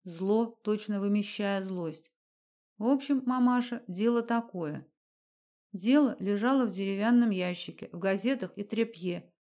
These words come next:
небрежно замотанное, раскрасневшееся от долгого плача и обессилевшее. У дела был выпуклый младенческий лобик, пухлые щеки с плотной коркой коросты, загноившиеся глаза и цепкие пальчики, побелевшие от холода.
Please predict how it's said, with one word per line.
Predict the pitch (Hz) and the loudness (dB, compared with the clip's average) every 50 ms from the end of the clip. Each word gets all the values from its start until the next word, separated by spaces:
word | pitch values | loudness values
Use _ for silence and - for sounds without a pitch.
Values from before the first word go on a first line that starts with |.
| _ - | _ -4
небрежно | 208 208 190 190 240 269 277 233 220 180 | -2 -2 0 0 0 2 2 2 0 -2
замотанное, | 185 185 175 175 185 208 220 214 - 185 170 165 160 160 - - | -2 -2 -2 0 0 0 -2 -2 -4 -6 -6 -6 -6 -8 -8 -6
раскрасневшееся | 175 190 190 - - - 202 196 190 - - 226 240 254 247 - 208 170 165 - - | -6 -6 -6 -4 -2 -2 -2 -2 -2 -2 -2 0 0 0 -2 -4 -4 -6 -6 -8 -10
от | - - 180 170 | -10 -8 -10 -6
долгого | 170 185 208 214 208 190 185 185 180 | -2 -2 0 0 0 -2 -2 -2 -2
плача | 180 - 202 208 226 233 233 - - | -2 -2 0 0 0 0 -4 -6 -10
и | - - | -6 -4
обессилевшее. | 196 185 180 185 202 202 - - - 170 160 156 151 - - - 160 160 147 156 - _ _ _ _ _ _ _ _ _ _ _ _ _ _ _ _ _ _ _ _ _ _ _ _ - | -4 -2 -2 -2 -4 -6 -6 -6 -6 -4 -4 -6 -8 -10 -10 -10 -10 -10 -10 -12 -16 _ _ _ _ _ _ _ _ _ _ _ _ _ _ _ _ _ _ _ _ _ _ _ _ -6
У | 214 | -6
дела | 202 185 202 240 277 277 233 185 - | -4 -2 2 2 2 2 2 0 -2
был | 185 185 220 214 190 | -2 -2 -2 0 0
выпуклый | 196 247 262 247 240 240 - 196 185 | 0 -2 -2 -2 -4 -4 -4 -4 -4
младенческий | 185 190 185 180 202 233 240 240 233 233 - - 240 220 | -2 -2 -2 -2 0 0 0 0 -2 -8 -6 -4 -2 -2
лобик, | 190 185 185 175 165 160 160 - _ _ _ _ _ _ _ | 0 0 -2 -4 -4 -8 -10 -12 _ _ _ _ _ _ _
пухлые | - 254 247 247 240 220 202 202 | -4 -4 -4 -4 -4 -2 -2 -4
щеки | 196 - - 220 220 226 220 214 185 | -4 -6 -4 -2 -2 -2 -2 -4 -10
с | 180 - | -12 -12
плотной | - - 214 214 214 214 202 196 | -6 -2 0 0 0 0 -4 -6
коркой | 185 - 214 202 196 196 - 190 | -4 -2 0 0 0 -2 -6 -6
коросты, | - 196 185 185 185 180 175 175 - - - - _ _ _ _ _ - | -4 -2 -2 0 -2 -2 -4 -6 -10 -14 -16 -16 _ _ _ _ _ -8
загноившиеся | 185 202 202 214 220 226 233 233 233 233 - 214 196 185 - 185 | -4 -2 0 0 2 2 2 2 0 0 -4 -6 -6 -4 -6 -6
глаза | 180 190 196 190 190 185 214 240 254 262 254 - | -4 -2 -2 -2 -2 0 0 0 0 0 -4 -8
и | 180 | -12
цепкие | 170 - - 226 214 226 - - 233 226 | -8 -4 -4 -4 -4 -4 -4 -4 -4 -4
пальчики, | 233 - 175 170 165 - - 151 - - 156 | -2 -4 -4 -4 -4 -6 -10 -12 -12 -14 -14
побелевшие | - - 185 175 190 202 190 185 170 170 170 - - 165 151 | -10 -8 -6 -2 -2 0 0 0 0 -2 -2 -6 -6 -6 -6
от | - 170 - | -6 -8 -10
холода. | - - - 180 170 165 156 156 156 151 151 | -10 -10 -8 -6 -4 -4 -4 -4 -6 -8 -12